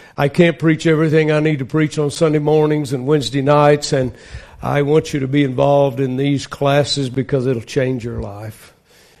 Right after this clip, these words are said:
It'll help you so much. I want to say thank you to all of you who will be helping us tomorrow in the, uh,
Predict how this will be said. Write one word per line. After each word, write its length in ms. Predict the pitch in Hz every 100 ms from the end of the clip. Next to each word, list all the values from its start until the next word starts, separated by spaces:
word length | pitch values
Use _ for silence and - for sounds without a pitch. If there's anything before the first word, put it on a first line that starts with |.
| -
It'll 160 | 131 131
help 260 | 147 139
you 100 | 113
so 220 | 110 135
much. 480 | 123 120 120 - -
I 40 | - _ _ _ _ _ _ _ _
want 160 | - 131
to 60 | -
say 180 | 151
thank 340 | 135 160 147 147
you 120 | 143
to 60 | 139
all 220 | 139 139
of 140 | 127
you 200 | 139 135
who 180 | 135 147
will 80 | 135
be 280 | 139 135 - - -
helping 360 | 147 147 135
us 280 | 131 - -
tomorrow 640 | - 143 127 123 127 107 - _ _ _ _ _
in 200 | 131 127
the, 340 | 123 123 123 151 135 156
uh, 200 | 127